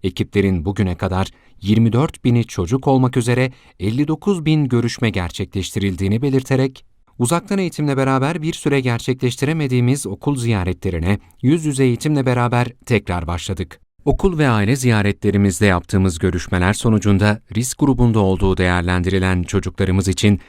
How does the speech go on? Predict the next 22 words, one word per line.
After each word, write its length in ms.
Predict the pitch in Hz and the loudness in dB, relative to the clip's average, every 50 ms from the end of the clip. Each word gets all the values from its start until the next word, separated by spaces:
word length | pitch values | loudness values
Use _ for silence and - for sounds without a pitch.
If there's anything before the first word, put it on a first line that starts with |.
| - - - | -20 -6 -2
risklerden 640 | 95 95 - - - 107 101 98 90 101 104 117 131 | -2 -2 -2 0 0 2 2 2 0 0 0 0 -2
korumaya 400 | 131 - 104 101 101 101 98 110 | -2 -2 -2 0 0 0 2 2
yönelik 420 | 131 135 123 117 117 120 127 127 | 2 2 2 2 2 2 0 -2
sosyal 340 | - - 120 110 - - 120 | -2 -2 -2 -2 2 2 2
hizmet 320 | 113 107 104 117 123 127 - | 2 2 2 0 0 2 2
modellerimizi 680 | 123 113 117 110 107 104 104 101 98 98 95 - 104 | 0 2 2 2 2 2 2 2 4 2 2 2 0
uygulamaya 580 | 101 90 87 - 95 95 92 92 92 92 92 90 | 0 0 0 0 0 2 2 2 2 2 2 2
devam 360 | 98 92 87 95 90 80 71 | 2 2 2 2 0 0 -2
ediyoruz. 440 | 73 - 85 80 80 78 80 - - - _ - | -4 -4 -4 -4 -4 -4 -6 -8 -10 -14 _ -4
Ayrıca 480 | - 90 92 95 95 87 - 98 95 85 | 0 0 0 2 0 -2 0 -2 -2 0
daha 220 | 98 92 101 110 | 0 0 0 2
önce 340 | 104 98 95 90 - 110 107 - - - - - | 2 2 2 2 2 0 0 -2 -8 -20 -10 -2
yüz 260 | 92 110 113 101 - | 2 2 2 4 2
yetmiş 380 | 117 113 - 131 123 - - | 2 2 2 -2 -4 -2 -2
dört 220 | 139 139 151 - - | -2 -4 -2 -2 -2
olan 220 | 131 123 120 139 | -2 0 0 0
mobil 360 | 156 147 131 120 110 120 120 | 0 -2 -2 -2 -2 -2 -4
çocuk 340 | 107 - 123 113 110 120 - | -2 -2 -4 -2 -2 -4 -6
sosyal 380 | - - 113 104 - - 117 104 | -4 -4 -4 -4 -2 -2 -2 -2
hizmet 380 | 107 95 104 117 131 131 - | -2 0 0 0 0 0 0
birimlerimizin 640 | - 123 117 113 107 101 95 98 98 92 - 101 92 82 | 2 4 4 6 4 4 4 4 4 4 2 2 0 0
sayısı 540 | - - 92 90 87 - - - 117 117 | 0 0 2 2 2 0 0 0 0 0